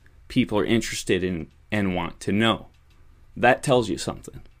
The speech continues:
So you're probably thinking this is kind of turning into a rant, but <laughs> I just can't believe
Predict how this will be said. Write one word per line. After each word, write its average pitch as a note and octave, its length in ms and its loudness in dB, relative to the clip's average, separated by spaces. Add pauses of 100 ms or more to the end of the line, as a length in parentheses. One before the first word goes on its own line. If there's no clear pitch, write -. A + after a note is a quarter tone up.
(800)
So D3 400 4
you're D#3+ 120 -2
probably F3 260 6
thinking C3+ 560 2
this B2+ 220 2
is A#2 160 -2
kind A#2 240 2
of G#2 40 -8
turning A2 300 0
into G#2 300 -2
a D2 80 -4
rant, B2 640 0 (640)
but G#2 440 2 (280)
<laughs> - 280 -12
I C3 120 6
just C#3+ 240 0
can't A2+ 240 -2
believe A2+ 480 0